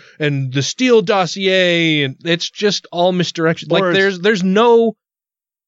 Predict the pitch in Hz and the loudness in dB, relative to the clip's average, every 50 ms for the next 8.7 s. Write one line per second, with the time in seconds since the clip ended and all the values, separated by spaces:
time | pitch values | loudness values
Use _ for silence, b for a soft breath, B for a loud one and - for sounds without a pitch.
0 | _ _ - 151 143 143 151 180 202 214 220 208 180 185 - - 175 208 220 202 | _ _ -14 -10 -4 -2 0 2 4 4 2 2 2 0 -2 -2 -2 -4 -4 -4
1 | - - 156 143 139 143 - 147 151 156 160 160 165 160 160 160 156 156 147 147 | -4 -2 -2 -2 -2 -4 -6 -4 -4 -2 -2 0 0 0 0 0 -2 -4 -8 -10
2 | 156 - - 143 151 165 147 156 190 - - - 151 135 123 123 120 131 127 120 | -14 -12 -6 -4 -4 -2 -2 -4 -6 -6 -6 -6 -4 -4 -4 -4 -2 -2 -2 -2
3 | 120 127 - 131 123 120 117 - - 139 131 135 139 151 143 139 131 143 185 - | -2 -4 -6 -6 -6 -6 -6 -8 -6 -4 -4 -2 -2 -2 -2 -2 -2 -2 -4 -4
4 | - 127 123 120 120 120 - - 135 123 127 123 120 123 127 120 127 135 135 135 | -6 -6 -4 -4 -6 -8 -8 -6 -4 -4 -4 -4 -6 -8 -8 -4 -4 -4 -4 -6
5 | _ _ - 143 143 147 139 135 127 _ _ _ _ _ _ _ _ _ _ _ | _ _ -4 -2 -2 -2 -2 -6 -12 _ _ _ _ _ _ _ _ _ _ _
6 | _ _ _ _ _ _ - 160 196 185 170 165 175 196 196 190 170 165 160 170 | _ _ _ _ _ _ -4 -4 -4 -2 -2 0 2 2 4 2 2 0 0 -2
7 | 175 175 - - - 196 220 202 143 123 180 180 - - 170 196 190 185 170 - | -2 -2 -2 -2 -2 0 0 2 2 2 0 0 0 2 0 2 2 0 0 0
8 | 175 180 - 151 131 - - 165 170 160 160 147 131 113 | -2 -2 -2 -4 -6 -4 0 0 0 2 0 0 -2 -4